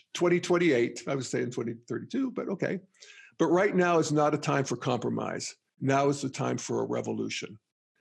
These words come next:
And God, I love getting great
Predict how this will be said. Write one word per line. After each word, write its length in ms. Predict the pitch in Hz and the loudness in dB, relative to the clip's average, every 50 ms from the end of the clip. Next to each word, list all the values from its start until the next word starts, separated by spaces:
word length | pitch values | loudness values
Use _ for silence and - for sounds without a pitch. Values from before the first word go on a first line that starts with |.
| _ _ _ _ _ _ - - - | _ _ _ _ _ _ -12 -10 -8
And 340 | 120 117 117 120 - - - | -8 -6 -6 -8 -8 -8 -6
God, 220 | - 220 180 127 | -4 -2 -2 -2
I 80 | 120 113 | -2 -2
love 380 | 110 117 110 - - - - _ | -2 -4 -6 -8 -10 -14 -16 _
getting 360 | - 120 104 95 87 - - - _ _ _ _ - - - _ _ _ _ _ _ _ _ _ _ _ _ _ - - | -8 -6 -6 -6 -8 -10 -12 -16 _ _ _ _ -20 -20 -20 _ _ _ _ _ _ _ _ _ _ _ _ _ -12 -6
great 400 | - 143 139 131 117 107 95 - | -4 -2 0 0 0 -2 -4 -8